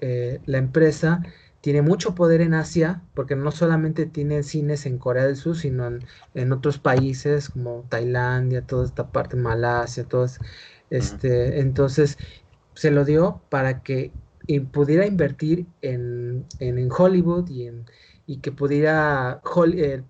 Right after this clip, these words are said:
Speaker 1: el industria estadounidense inver-, poder lanzar sus películas en, en todo ese continente, ¿no?
Speaker 2: Ajá.
Speaker 1: Que es un, es un, es una industria virgen todavía para, para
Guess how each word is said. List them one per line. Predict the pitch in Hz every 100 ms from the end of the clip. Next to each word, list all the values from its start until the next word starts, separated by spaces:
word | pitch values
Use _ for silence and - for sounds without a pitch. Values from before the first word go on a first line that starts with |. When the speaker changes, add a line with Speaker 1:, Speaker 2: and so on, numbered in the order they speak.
| -
Speaker 1:
el | 139 131 131
industria | 156 147 147 170
estadounidense | 165 175 170 165 160 160 180 175 -
inver-, | 143 135 135 - _
poder | - 135 139 151 165 - -
lanzar | 143 131 139
sus | 131 170
películas | - 147 139 139 147 143 160 - - - _ _ _
en, | 175 160
en | 143 139 131
todo | 139 135
ese | 139 147
continente, | 127 127 135 170 180 175 - _
¿no? | - 131 143 -
Speaker 2:
Ajá. | - 185
Speaker 1:
Que | -
es | 131 -
un, | 156 151 -
es | 151 139
un, | 165 165
es | 165 147 147
una | 165 160
industria | 160 147 143 160
virgen | 139 202 - 165
todavía | - 143 139 143 135
para, | 143 127 117 - - - - - -
para | 127 123 123 120 120 120 120 117